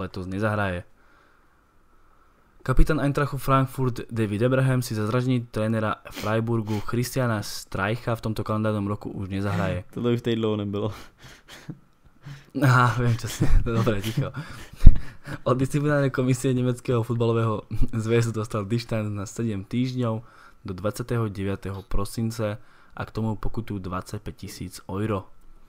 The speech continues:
Speaker 1: Obránce Abraham zrazil Streicha ramenom, když běžel v závěru Nigelnyho ligového utkání za stavu nula jedna pro míč do zámezí. Abraham byl vyloučen a hneď po utkání se Strajchovi omluvil, omluvil, což Kauč přijal.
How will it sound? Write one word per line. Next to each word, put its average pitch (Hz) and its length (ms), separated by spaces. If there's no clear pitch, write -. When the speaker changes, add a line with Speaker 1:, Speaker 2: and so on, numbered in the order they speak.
Speaker 1:
Obránce 123 480
Abraham 117 400
zrazil 110 320
Streicha 110 640
ramenom, 123 480
když 110 180
běžel 107 320
v 98 40
závěru 104 380
Nigelnyho 113 480
ligového 101 340
utkání 101 360
za 98 80
stavu 92 240
nula 110 200
jedna 104 200
pro 95 180
míč 95 220
do 90 120
zámezí. 92 560
Abraham 110 380
byl 98 140
vyloučen 123 600
a 90 80
hneď 107 220
po - 100
utkání 107 300
se 90 140
Strajchovi 92 520
omluvil, 101 500
omluvil, 135 520
což - 220
Kauč 92 500
přijal. 95 640